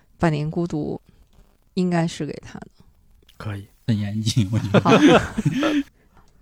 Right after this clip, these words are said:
Speaker 1: 老马。
Speaker 2: 这个问题结束。<laughs> 满意了，老马满意了。
Speaker 1: <laughs> 对，对，对。老马肯定在旁边急坏了，这个。
Speaker 2: 还不提我。
Speaker 1: <laughs> 对。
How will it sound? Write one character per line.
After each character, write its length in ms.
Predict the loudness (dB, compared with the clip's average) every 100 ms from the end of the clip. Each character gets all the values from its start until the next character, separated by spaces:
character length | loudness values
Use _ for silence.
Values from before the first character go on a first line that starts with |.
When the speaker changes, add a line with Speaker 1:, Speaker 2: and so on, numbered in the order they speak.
| -2
Speaker 1:
老 140 | 0
马。 160 | 0 -2 -10 -20 _ -20 -8
Speaker 2:
这 100 | -2
个 80 | 0
问 100 | 0
题 160 | -2 -4
结 200 | -2 -2
束。 200 | 2 2
<laughs> 1500 | 4 2 4 0 0 -4 -4 -2 -2 -4 -10 -18 -20 -10 -2
满 220 | 0 4
意 80 | 4
了， 180 | 4 0 -8 -6
老 120 | -2
马 160 | -2
满 220 | -2 -2 0
意 80 |
了。 160 | 2 0 0
Speaker 1:
<laughs> 280 | -4 -4 2
对， 80 | 2
对， 200 | 4 2
对。 720 | 2 0 2 -2 -2 -12 -12 -10 -10 -10 -12 -18 -20 -20 -6
老 160 | 2 4
马 180 | 4 0
肯 160 | -2
定 160 | -2 2
在 140 | 2
旁 160 | 2 2
边 180 | 2 0
急 220 | 0 2
坏 280 | 6 6 6
了， 160 | 6
这 260 | 4 4 2
个。 100 | 2 -2 -20 -20 -20 -20 -10 -6
Speaker 2:
还 200 | 2 4
不 160 | 6 4
提 280 | 4 4 6
我。 320 | 6 4 0 0
Speaker 1:
<laughs> 160 | -2 4
对。 120 | 6